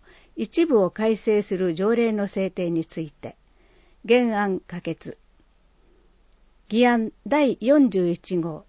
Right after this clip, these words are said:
上尾市印鑑の登録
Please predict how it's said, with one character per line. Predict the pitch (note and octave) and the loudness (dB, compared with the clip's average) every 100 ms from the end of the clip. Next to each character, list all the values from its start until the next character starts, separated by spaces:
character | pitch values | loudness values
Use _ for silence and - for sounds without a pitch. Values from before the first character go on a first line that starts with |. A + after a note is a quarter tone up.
| _ _ - _ _ _ _ | _ _ -20 _ _ _ _
上 | - A#3 C#4 | -4 0 4
尾 | D4 | 4
市 | - G#3 - | 2 -4 -2
印 | B3 C4+ | 0 0
鑑 | C4+ C#4 B3+ | 2 2 4
の | B3+ | 2
登 | B3 A#3 A#3 | 2 2 4
録 | A3+ - G3+ | 0 0 -2